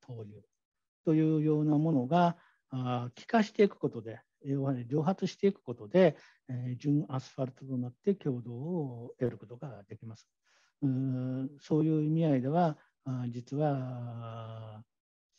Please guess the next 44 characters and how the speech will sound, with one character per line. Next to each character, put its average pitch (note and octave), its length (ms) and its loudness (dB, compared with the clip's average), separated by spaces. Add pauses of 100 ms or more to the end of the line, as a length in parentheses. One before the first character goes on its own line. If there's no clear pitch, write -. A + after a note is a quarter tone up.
(760)
非 - 200 -4
常 - 320 -2
に F#3 160 6
製 E3+ 240 6
造 D3+ 160 2
が C#3+ 100 2
楽 C3+ 220 2
な C3+ 140 2
ん A2+ 40 -6
で G#2 80 -14
す D3 140 -14
ね。 C#3 180 -4 (380)
だ D#3 60 -4
か D3 80 2
ら D3 120 2
ア C#3+ 60 6
ス - 100 -8
フ E3+ 100 2
ァ E3 60 6
ル D#3 80 -2
ト D#3 140 -4
を、 E3+ 400 0
う C#3 60 -2 (320)
ん、 B2+ 40 -14
単 C3 160 -2
純 C3 120 0
な B2+ 60 -4
話 C3+ 260 -8
で C3+ 60 -6
言 B2+ 40 -4
う B2+ 40 -10
と、 D#3+ 280 0 (320)
う C#3 40 -4
ん、 B2+ 840 -6 (100)
こ - 100 -12
れ A#2+ 60 -4
は A#2 60 -4
古 C#3+ 220 -2
い D3 40 4
話 C#3+ 280 0
で C3+ 80 -2
本 C#3 180 -2
当 - 80 -2
に、 F#3+ 160 4